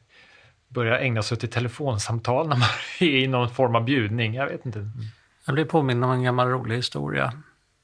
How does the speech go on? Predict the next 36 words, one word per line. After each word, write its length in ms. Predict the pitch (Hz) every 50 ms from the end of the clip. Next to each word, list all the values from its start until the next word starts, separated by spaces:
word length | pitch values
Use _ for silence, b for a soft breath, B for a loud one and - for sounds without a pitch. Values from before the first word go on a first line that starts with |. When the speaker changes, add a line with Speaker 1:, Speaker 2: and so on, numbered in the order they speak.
| _ _ _ _ - - - -
Speaker 2:
Och 60 | 135
det 60 | 131
var, 460 | 123 127 131 131 131 139 135 127 127
eh, 60 | 123 113 98 - _ _ _ B B B B B B B B B B _ -
man 100 | 135 -
skulle 200 | - - 131 131
ha 100 | 135 131
en 80 | 127
bjudning, 420 | 120 135 131 117 104 113 127 123 123
alla, 280 | 117 113 117 131 143
hela, 340 | 147 127 127 120 123 123 123
hela 320 | 160 127 127 123 127 123
byn 220 | 117 127 123 120 117
skulle 240 | - - 147 147 143
vara 140 | 131 131
där. 340 | 127 113 - - - 113 B B B B B B B B B -
Men 240 | 147 135 139 135
pastorn 400 | 110 - 127 - - - 139 127
också. 300 | 135 139 - - - 135 - - _ _ _ _ _ B B B B B B B B B B B
Och 140 | - 170 131
så 100 | 156 147
blev 420 | 135 147 139 135 127 123 123 - - B B B B B B B B B B B _
hus-, 400 | - - - 139 117 - - - 175
husan 380 | 190 127 120 110 - 123 120
då 100 | 117 117
blev, 340 | 110 113 113 110 110 135 143
blev 200 | 123 120 113 113
instruerad 640 | 113 117 113 107 - - - 147 143 139 127 117 123
att 220 | 110 - - -
gå, 200 | - - - -
efter 260 | 147 131 - - 156
ett 80 | 139 -
tag 160 | 135 131 110
så 100 | 135 139
skulle 240 | - - 143 127 123
hon 160 | 120 123